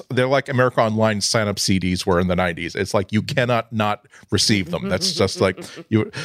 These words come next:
Speaker 1: So, so I, I, I realized that I didn't really need, like, the, the speakers that I've got, like, at the other end of the, uh, at the end of the, end of the bedroom for usual daytime and, like, early evening entertainment. Don't need 'em that loud. All I just need is, like, something just, uh,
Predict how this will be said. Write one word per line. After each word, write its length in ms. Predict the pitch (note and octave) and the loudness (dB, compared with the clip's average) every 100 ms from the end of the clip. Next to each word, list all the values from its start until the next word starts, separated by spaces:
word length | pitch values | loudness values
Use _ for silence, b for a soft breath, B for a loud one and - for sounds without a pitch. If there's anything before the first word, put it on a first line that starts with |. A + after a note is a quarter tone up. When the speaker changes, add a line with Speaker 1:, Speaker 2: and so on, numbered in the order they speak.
| B | B
Speaker 1:
So, 400 | E3+ D3 D3 D3+ | 2 2 2 0
so 160 | D#3+ | 2
I, 560 | C3 C#3+ D3 D3+ D3+ C3 | 2 2 -2 2 2 2
I, 80 | C3 | 0
I 100 | - C3+ | 0 2
realized 520 | D3 D#3 D#3 C#3 - | 2 2 4 2 2
that 140 | B2 - B - | -2 -2 B -2
I 80 | B2 | 0
didn't 220 | D#3+ D#3 | 0 2
really 260 | C#3+ D3 | 2 2
need, 420 | B2 C3+ D3 C#3 A#2 | 2 2 4 2 2
like, 200 | A2+ - | 0 2
the, 100 | A#2 | 0
the 140 | B2 | 0
speakers 420 | - F3 F3 D3 | 0 0 2 0
that 100 | C#3 | 2
I've 140 | A#2+ A#2 | 0 2
got, 240 | B2 B2 | 0 0
like, 140 | A#2+ A2 | -2 -2
at 80 | |
the 60 | G#2+ | 0
other 280 | B2+ B2 - | 0 0 0
end 220 | B2 A#2+ | 0 2
of 60 | A2 | 4
the, 280 | G#2 G2 - | 4 2 -2
uh, 220 | A#2 - | -2 0
at 80 | A#2 | 0
the 80 | B2 | 0
end 80 | C3+ | 0
of 60 | |
the, 140 | B2+ - | 0 0
end 120 | C3 | -2
of 40 | A2+ | 0
the 80 | G2 | 0
bedroom 420 | A#2 A2 G#2 G2 | -2 0 0 0
for 360 | - A2 G#2 - B | 2 4 4 0 B
usual 460 | B C3 C#3+ B2+ B2 | B 2 2 2 2
daytime 720 | G2+ A#2 B2 B2+ A#2 A#2 A2+ | 2 0 0 0 0 0 0
and, 120 | A2+ G#2 | 0 0
like, 120 | G#2 | 0
early 240 | B2+ B2 B2+ | 2 2 2
evening 340 | B2+ A#2+ A2+ | 2 0 0
entertainment. 500 | A#2 A2 A#2 G#2+ G#2 B B _ | 0 0 0 2 0 B B _
Don't 180 | D3+ F#3+ | -2 0
need 140 | D#3 | 2
'em 140 | C#3 C3 | 2 2
that 220 | B2 C#3 | 0 2
loud. 300 | B2 C3 B2 | 2 4 4
All 180 | A2 A#2+ | 4 2
I 40 | |
just 200 | A2+ A2+ | 2 0
need 160 | A#2+ A#2 | 0 0
is, 120 | A2+ | 2
like, 100 | G#2+ | 0
something 480 | - A#2+ A#2+ G#2+ G2 - | 0 -2 0 0 -2 -2
just, 200 | G2+ - - | -4 -4 -8
uh, 200 | E2 - | -8 -6